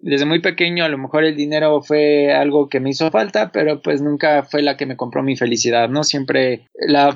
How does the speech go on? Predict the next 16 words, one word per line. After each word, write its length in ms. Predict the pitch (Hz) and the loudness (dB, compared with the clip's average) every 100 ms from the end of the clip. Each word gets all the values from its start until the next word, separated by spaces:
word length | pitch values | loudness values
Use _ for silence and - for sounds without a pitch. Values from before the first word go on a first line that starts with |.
| - | -2
viví 320 | 139 143 156 | 0 2 4
rodeado 320 | 156 143 143 143 | 4 4 2 0
de 80 | |
mi 140 | 143 143 | -2 -2
familia 680 | 147 196 233 226 220 214 226 220 _ - | -2 0 0 0 0 0 -4 -10 _ -6
y 200 | 143 147 | -2 -2
pues 280 | - 143 135 | 0 -2 -2
estoy 300 | 135 196 196 | -2 0 0
muy, 160 | 208 | -2
muy 240 | 208 214 208 | -4 -4 -2
contento 500 | 202 175 214 208 175 | -4 0 -2 -2 -2
de 120 | 190 | -2
eso. 180 | 170 143 | -2 -8
Entonces, 640 | 131 143 135 147 143 139 | -4 -4 -2 0 0 0
al 120 | 131 | -4
final... 540 | 139 143 156 160 156 | -4 0 2 2 -2